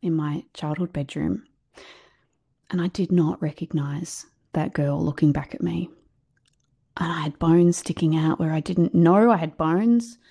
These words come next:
I was all gaunt. My skin color had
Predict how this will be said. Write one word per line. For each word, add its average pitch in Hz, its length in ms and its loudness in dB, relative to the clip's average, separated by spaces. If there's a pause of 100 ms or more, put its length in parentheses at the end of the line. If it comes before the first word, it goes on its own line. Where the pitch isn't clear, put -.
(360)
I 180 80 -6
was 170 140 -4
all 160 140 -4
gaunt. 175 680 2
My - 60 -6
skin 180 440 -4
color 175 460 -6
had 165 100 -6